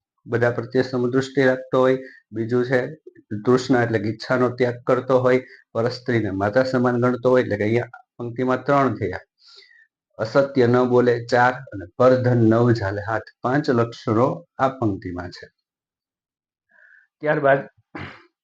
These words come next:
"મોહ માયા વ્યાપે નહીં તેને." સંસારમાં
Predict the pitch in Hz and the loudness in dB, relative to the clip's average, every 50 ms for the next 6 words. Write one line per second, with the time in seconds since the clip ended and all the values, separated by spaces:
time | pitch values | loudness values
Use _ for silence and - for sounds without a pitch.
0 | - 117 117 127 - 170 170 175 170 156 139 131 131 135 135 131 117 104 101 110 | -14 -6 0 2 4 4 4 4 4 4 4 4 4 4 2 2 2 0 0 2
1 | 110 120 131 - - 156 139 123 117 107 110 104 104 - 104 95 87 - - - | 4 4 2 2 2 4 4 4 4 2 0 -2 -2 -2 -2 -2 -4 -6 -12 -18
2 | _ _ _ _ _ _ _ _ _ - - - - _ _ _ - 120 120 127 | _ _ _ _ _ _ _ _ _ -20 -20 -20 -20 _ _ _ -6 -4 -4 -2
3 | 131 - 135 135 131 127 131 135 127 123 123 120 - - | 0 0 2 2 4 4 4 4 2 2 -2 -6 -8 -14